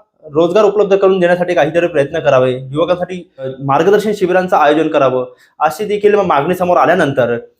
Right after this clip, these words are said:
त्याच मागणीची दखल कुठंतरी, अ, संजीवनी युवा प्रतिष्ठानचे संस्थापक युवा नेते विवेक कोल्हे यांनी घेतल्याचं आज बघा-, बघायला मिळालेलं आहे.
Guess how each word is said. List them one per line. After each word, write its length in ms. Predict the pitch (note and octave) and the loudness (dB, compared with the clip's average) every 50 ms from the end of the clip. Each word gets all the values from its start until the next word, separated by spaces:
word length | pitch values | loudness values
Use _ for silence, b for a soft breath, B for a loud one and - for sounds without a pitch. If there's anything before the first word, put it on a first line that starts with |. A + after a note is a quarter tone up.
| _ _ _ _ _ _ _ - | _ _ _ _ _ _ _ 0
त्याच 280 | E3+ G3 A#3 A#3 A#3 | 2 2 2 2 0
मागणीची 680 | A3 F#3 D#3 D3 D3+ D3 C#3+ D3+ D#3 F3+ G#3 - A#3 - | -4 -4 -4 -4 -2 -2 0 0 2 0 0 0 0 0
दखल 320 | - E3 E3 - - - | 0 0 0 2 0 2
कुठंतरी, 420 | - F#3+ G3 - F3+ E3+ F3+ F#3 | 2 2 2 2 2 4 4 4
अ, 640 | G3 - - - - _ _ _ _ - D3+ C#3+ C3 | 2 2 -2 -8 -14 _ _ _ _ -4 -2 -2 -2
संजीवनी 340 | D#3 D3+ D#3+ D#3 G#3 G#3+ G#3 | 0 -2 0 2 2 2 4
युवा 140 | G3+ G3+ F#3 | 4 4 2
प्रतिष्ठानचे 720 | F#3+ F#3 - F#3 F3 - - F3+ F3+ F3 F3 F#3+ F#3+ F#3 | 2 0 -6 -8 -10 -4 -2 -2 -2 -2 0 2 2 2
संस्थापक 800 | F#3 - E3 D#3 D#3 D#3 - F3+ F3+ F3 E3 E3 - D3 A2+ - - _ _ | 2 -2 -6 -6 -6 -2 -4 -2 0 0 -2 -2 -2 -4 -6 -6 -8 _ _
युवा 180 | C3+ C#3+ D#3+ F3 | -2 0 2 2
नेते 160 | F3+ F3 F#3 | 2 2 2
विवेक 320 | E3+ C#3 C#3+ F3 F3 - - | 2 2 2 0 0 0 0
कोल्हे 260 | E3 D#3+ E3 F3 F3 | 2 2 4 4 4
यांनी 220 | D#3+ D3 D#3 E3 | 2 2 0 0
घेतल्याचं 540 | D#3 C#3 C#3 C#3 C#3+ D#3+ E3 E3 E3+ E3 E3+ | 0 0 -2 0 0 -2 -2 0 -2 0 0
आज 200 | D3 B2+ C3+ C#3 - - | 0 0 0 -2 0 -2
बघा-, 280 | C3+ B2 C3 C3 B2+ B2 | -2 0 0 0 0 0
बघायला 300 | B2 B2 C3 D3+ E3 F3 | -2 0 0 2 0 2
मिळालेलं 340 | F3 E3 E3 D#3+ E3 E3 | 0 0 0 2 2 2
आहे. 180 | D#3 D3 D#3+ F#3+ | 2 0 -2 -4